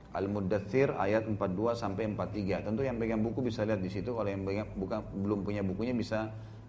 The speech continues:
eh, lihat, ya. Eh, apa namanya, buka Quran di H P-nya. "A'udzubillahi minasyaitonirrajim. Ma salakakum fi saqar? Qalu lam naku minal musallin." Apa, para malaikat nanti akan tanya mereka,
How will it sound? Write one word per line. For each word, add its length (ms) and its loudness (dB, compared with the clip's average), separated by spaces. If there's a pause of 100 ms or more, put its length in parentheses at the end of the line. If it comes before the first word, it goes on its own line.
(120)
eh, 240 0
lihat, 320 6
ya. 240 0 (560)
Eh, 240 0
apa 80 -2
namanya, 240 0
buka 240 4
Quran 320 2
di 80 2
H 80 2
P-nya. 320 0 (560)
"A'udzubillahi 720 8
minasyaitonirrajim. 1120 4
Ma 160 4
salakakum 640 2
fi 240 2
saqar? 480 6 (400)
Qalu 320 10
lam 160 6
naku 240 4
minal 240 4
musallin." 1040 2
Apa, 480 6
para 240 8
malaikat 480 4
nanti 240 0
akan 320 0
tanya 240 0
mereka, 560 0